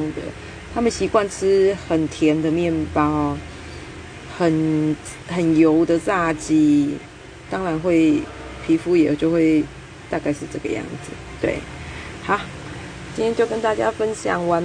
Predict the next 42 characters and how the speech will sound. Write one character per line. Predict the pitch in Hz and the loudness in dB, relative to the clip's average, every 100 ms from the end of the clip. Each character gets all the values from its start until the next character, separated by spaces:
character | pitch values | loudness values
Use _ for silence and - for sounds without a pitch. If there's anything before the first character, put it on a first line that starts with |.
| 180 | 0
毕 | 196 202 185 | 0 4 4
了。 | 170 160 156 - - - | 2 0 -2 -4 -8 -6
对， | 160 156 - 55 - - - - | -4 -2 -4 -8 -12 -16 -16 -10
不 | 233 | -2
知 | 247 | 2
道 | |
有 | 208 | 2
没 | 220 | 2
有 | 240 | 2
人 | 214 | 0
跟 | 240 | 0
我 | 240 202 | 2 2
一 | 190 | 2
样 | 214 214 | 0 0
呢？ | 202 190 160 160 | -2 -2 0 2
有 | 185 | 4
的 | 190 | 4
话 | 240 262 | 2 2
可 | 269 | 0
以 | |
在 | 240 254 | 2 0
下 | 254 262 | 2 2
面 | 262 233 | 2 2
有 | 214 196 190 196 | 2 2 0 4
留 | 196 214 | 4 6
言 | 233 202 196 208 | 4 2 0 0
哦， | 208 233 - - - - - | 2 2 0 -10 -16 -16 -2
可 | 262 | -2
以 | 240 254 - 320 381 277 - - - | 0 -4 -4 -4 -2 -6 -6 -6 -2
大 | 254 247 | 2 2
家 | 240 233 240 | 4 4 4
好 | 220 202 | 6 4
友 | 220 202 | 6 4
一 | 202 | 2
起 | 220 202 185 | -2 -4 -2
观 | - 202 226 | 0 2 0
赏 | - 185 170 175 | 0 0 0 -4
挤 | 196 202 | -6 -4
粉 | 196 190 | 0 0
刺 | 185 - 226 226 | -2 -4 -2 2
的 | 196 180 - - - - - | 6 4 2 -14 -18 -18 -4
影 | 208 185 | 0 0